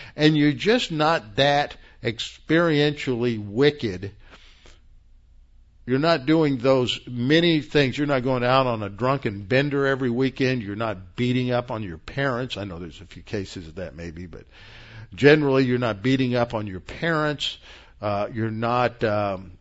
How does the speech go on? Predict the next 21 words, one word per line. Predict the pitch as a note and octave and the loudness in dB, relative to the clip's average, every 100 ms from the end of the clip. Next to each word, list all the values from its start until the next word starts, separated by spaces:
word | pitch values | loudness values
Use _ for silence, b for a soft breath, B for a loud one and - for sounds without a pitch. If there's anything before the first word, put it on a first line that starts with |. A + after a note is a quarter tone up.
| - - | -20 -10
you're, | A#2+ | -8
you're | A#2+ B2+ | -4 -2
not | A#2+ G#2+ | -2 -2
doing | B2+ A#2 | -2 -2
horrible | G2+ C3+ C3+ C3 A#2+ | -4 0 4 4 2
things | - C#3 C3+ B2+ | -2 -2 -2 -4
to | A#2 | -6
your | G#2 G2 | -8 -10
friends. | - D3 D3+ C#3 D#3 | -6 -2 -2 -4 -8
Uh, | C#3 | -10
you, | F3 D#3 C#3+ D#3 D#3 | -10 -10 -8 -6 -6
you're, | C#3+ D3 | -4 -4
you're | C#3+ C#3+ C3+ | -2 -2 0
limited | D3 F3+ A3 D3 C#3+ B2 | 2 4 2 0 2 2
in | B2+ C3 B2 | 2 -2 -2
the | A#2+ | -2
expression | A#2 - C#3 C#3 D3+ B2 | -4 -6 -4 -2 -2 -4
of | A#2 | -4
your | A#2+ | -4
sin | - C#3+ A#2 | -2 -2 -2
nature. | D3+ E3 - - | -2 -4 -8 -16